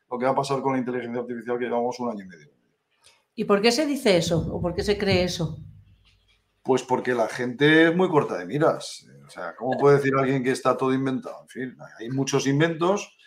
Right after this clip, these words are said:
Speaker 1: hay muchas cosas que no funcionan, hay muchas cosas que sí funcionan y son grandes innovaciones que, que sirven a la mayoría de la, eh, sirven para el progreso de la humanidad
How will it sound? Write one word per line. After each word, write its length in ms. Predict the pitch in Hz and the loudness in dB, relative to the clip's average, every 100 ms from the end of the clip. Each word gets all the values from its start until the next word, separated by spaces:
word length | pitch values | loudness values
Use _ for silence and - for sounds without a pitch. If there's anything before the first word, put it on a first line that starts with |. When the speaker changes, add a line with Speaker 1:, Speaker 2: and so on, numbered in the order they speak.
| _ _ | _ _
Speaker 1:
hay 120 | 139 | 4
muchas 320 | 143 139 147 | 6 4 2
cosas 320 | - 143 135 135 | 2 2 2 2
que 100 | 139 | 2
no 100 | 135 | 2
funcionan, 640 | 139 139 165 175 190 202 | 0 0 2 2 0 0
hay 120 | 139 147 | 0 0
muchas 280 | 139 202 | 2 0
cosas 300 | - 131 131 120 | 0 -2 -2 -4
que 100 | 123 | -4
sí 120 | 117 | -4
funcionan 380 | 123 123 151 123 | -4 -2 -2 0
y 20 | |
son 260 | 127 131 | -2 0
grandes 320 | 131 139 131 131 | 2 2 2 0
innovaciones 800 | 139 135 135 156 170 202 208 - _ _ _ _ _ | 2 2 2 0 -2 -4 -6 -14 _ _ _ _ _
que, 320 | 117 113 107 | -8 -6 -6
que 140 | 107 101 | -6 -6
sirven 360 | - 139 135 131 | 0 2 4 4
a 80 | |
la 60 | 131 | 4
mayoría 440 | 131 131 131 135 | 4 2 2 2
de 80 | 127 | 2
la, 520 | 127 127 127 127 127 | 2 2 0 -2 -4
eh, 240 | 131 127 - | -6 -8 -10
sirven 280 | - 127 120 | -6 -4 0
para 160 | 127 | 0
el 60 | 123 | 0
progreso 280 | 127 135 127 | 0 0 0
de 60 | |
la 60 | 131 | 0
humanidad 500 | 131 131 139 156 | 2 2 2 0